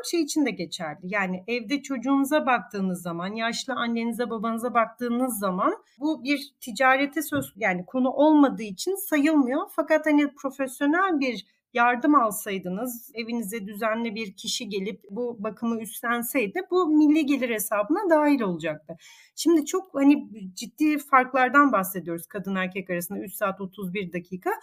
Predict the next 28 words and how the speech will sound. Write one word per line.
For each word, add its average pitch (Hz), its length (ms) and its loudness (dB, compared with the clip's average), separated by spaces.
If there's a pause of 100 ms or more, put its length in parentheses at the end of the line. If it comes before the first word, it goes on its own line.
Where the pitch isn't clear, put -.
(340)
Bundan 370 480 6
dolayı 311 380 2
da 240 60 -2
yani 220 380 -2
bu - 120 -14
kadının 269 640 0
görünmez 254 640 -4 (100)
emeğinin 233 840 -4 (140)
sayılmaması 247 1160 0 (260)
ve 202 320 -8
işte - 260 -10
kadınların 240 720 -4 (240)
gerçekten 247 640 0
daha 240 320 -2 (120)
üretken 240 480 -2
olduğu 226 400 -2
alanlarda 220 880 0 (280)
çalışmasına 262 760 -2
engel 269 480 0
olduğu 214 380 0
için 202 420 -6 (500)
mor 339 300 4
ekonomi 302 540 2
diye 392 180 -2
bir 370 120 -2
kavram 302 800 2
gelişti 180 600 -4
son 180 440 -6